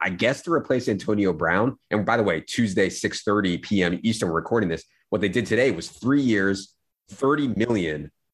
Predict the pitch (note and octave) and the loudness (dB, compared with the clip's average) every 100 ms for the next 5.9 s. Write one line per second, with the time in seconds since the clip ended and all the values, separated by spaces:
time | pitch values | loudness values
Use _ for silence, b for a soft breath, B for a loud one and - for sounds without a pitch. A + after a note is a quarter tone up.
0 | _ - A2+ G2 E2+ G2 F2+ F2 - - | _ -4 0 0 0 0 0 -2 -6 -6
1 | - G#2+ - A#2+ G3+ A#3 D#3+ B2+ B2 G2 | -4 -2 -2 0 2 2 2 2 0 0
2 | F#2+ D#2+ G#2+ - G#2+ F2+ - G#2+ G2 F2 | -4 0 -2 0 -2 -4 -4 0 2 0
3 | F2+ F2 F#2 F#2 E2 D2+ D2+ _ _ _ | -2 0 2 2 0 -4 -12 _ _ _
4 | _ _ B2+ D3 - A#2+ D3+ F3 F#3 C3+ | _ _ -2 -2 -2 -2 0 2 2 2
5 | F#2+ F2 F#2+ A2+ D#3 B2 G2 F2+ | 0 0 0 2 2 0 0 -2